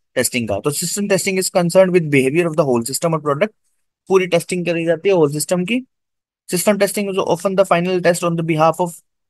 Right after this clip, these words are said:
dev or test to verify that system meets the requirement।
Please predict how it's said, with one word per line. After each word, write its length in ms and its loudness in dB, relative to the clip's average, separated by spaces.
dev 200 4
or 160 0
test 200 0
to 60 0
verify 420 0
that 380 -2
system 320 -4
meets 240 -6
the 160 -4
requirement। 540 0